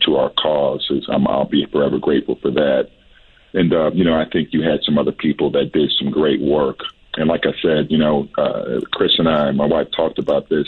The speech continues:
it's, it's a lot of people that are doing great work in the space. And so with the platform that, that we have, with what we do, just to be able to shine a light on them.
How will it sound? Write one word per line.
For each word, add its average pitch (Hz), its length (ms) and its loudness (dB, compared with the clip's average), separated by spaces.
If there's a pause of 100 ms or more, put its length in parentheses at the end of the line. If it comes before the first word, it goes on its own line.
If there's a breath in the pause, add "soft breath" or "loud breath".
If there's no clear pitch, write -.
it's, 71 200 -6
it's - 140 -8
a 78 40 2
lot 90 200 4
of - 80 -4
people 78 320 -4
that 76 120 0
are 73 80 0
doing 78 260 -2
great 80 260 0
work 78 220 0
in - 100 -10
the - 60 -8
space. - 500 2 (600 loud breath)
And 80 200 0
so 78 340 2 (140)
with 90 180 2
the 92 60 0
platform 80 680 0
that, 73 320 0
that - 160 2
we 78 180 2
have, - 320 -2 (380)
with 85 160 -2
what 85 180 2
we 87 180 2
do, 76 300 -2 (600 loud breath)
just 82 160 -2
to - 80 -4
be 82 80 4
able 71 160 2
to 69 80 -2
shine 80 260 2
a 73 60 2
light 73 340 0
on 73 220 0
them. 76 320 0